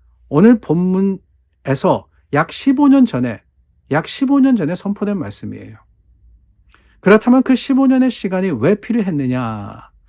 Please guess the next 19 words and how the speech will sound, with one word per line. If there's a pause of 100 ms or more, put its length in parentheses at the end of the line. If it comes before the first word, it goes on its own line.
(240)
그
십오
년의
시간을
왜
주셨느냐? (280)
다름이
아니죠. (1300)
하나님은 (840)
그
시간이
기회가
되게
하시려고
하셨던
겁니다. (1900)
그
사이에 (800)
요람이